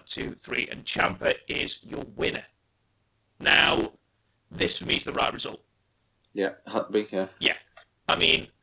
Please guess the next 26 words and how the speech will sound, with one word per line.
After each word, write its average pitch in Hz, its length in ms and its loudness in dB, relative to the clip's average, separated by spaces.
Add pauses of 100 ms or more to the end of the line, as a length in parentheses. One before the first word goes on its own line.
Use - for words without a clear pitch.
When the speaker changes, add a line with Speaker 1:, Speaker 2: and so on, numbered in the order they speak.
(320)
Speaker 1:
for - 140 0
all - 80 6
the - 80 0
great - 400 2
character - 280 0
work, - 120 -2
and - 100 -2
I - 60 2
know - 280 4
you - 160 -2
are 139 140 4
a - 60 0
massive, - 760 -2
massive - 380 -2
mark 135 320 -2
for - 100 -16
Ciampa - 420 -8 (800)
and 135 140 2
the 139 60 0
work 127 300 4
he - 60 -6
does. - 340 -2
Speaker 2:
I 101 40 4
love 98 140 6
it. 110 120 2 (340)
Speaker 1:
Yeah, - 180 4